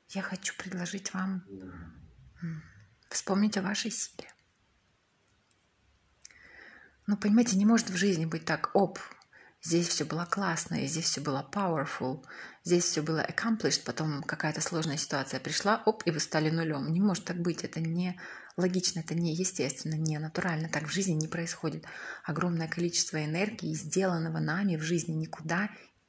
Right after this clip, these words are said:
бесследно не исчезает. Вы не можете начинать с нуля. Любой следующий проект, любое следующее карьерное решение, личный какой-то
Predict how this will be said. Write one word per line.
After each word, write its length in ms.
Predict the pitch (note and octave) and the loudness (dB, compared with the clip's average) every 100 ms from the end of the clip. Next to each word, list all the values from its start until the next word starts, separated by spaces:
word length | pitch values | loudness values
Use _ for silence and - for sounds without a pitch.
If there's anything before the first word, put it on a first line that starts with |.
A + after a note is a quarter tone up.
| - - - - | -12 -12 -12 -4
бесследно 560 | E3+ - F#3 D#3+ D#3+ | 0 2 2 0 0
не 180 | D#3+ E3 | 0 0
исчезает. 580 | D#3 - F#3 G3 F3 D#3 - - - - - - | 2 2 2 0 -4 -6 -12 -20 -20 -20 -20 -2
Вы 100 | F3+ | 0
не 120 | E3+ | 2
можете 520 | G3 G3 D#3+ D#3+ - E3 | 4 2 0 -2 -4 -4
начинать 520 | E3+ - F3 D#3+ D#3+ | -2 -2 0 -2 0
с 120 | - | 0
нуля. 320 | F3+ E3+ E3+ - _ _ _ _ _ _ _ _ _ - | 2 2 -2 -8 _ _ _ _ _ _ _ _ _ 0
Любой 380 | E3 D#3+ F3 D#3 | 2 4 4 4
следующий 640 | - F3+ E3+ D#3+ D3+ - | 2 2 0 0 0 0
проект, 420 | - E3 D3 - | -2 -2 -2 -4
любое 340 | F3 F3 E3+ E3 | -2 0 0 2
следующее 580 | - F3+ E3 D#3+ - | 0 0 -2 -4 -4
карьерное 520 | D#3+ E3 E3 E3 E3 E3 | -6 -6 -4 -4 -6 -4
решение, 640 | D#3+ - F3 F3 F3+ F3+ - | -6 -6 -6 -6 -8 -8 -4
личный 520 | E3+ E3+ - - E3 | -2 0 0 0 -4
какой-то 580 | - - D#3+ D#3+ - | -8 -6 -8 -8 -12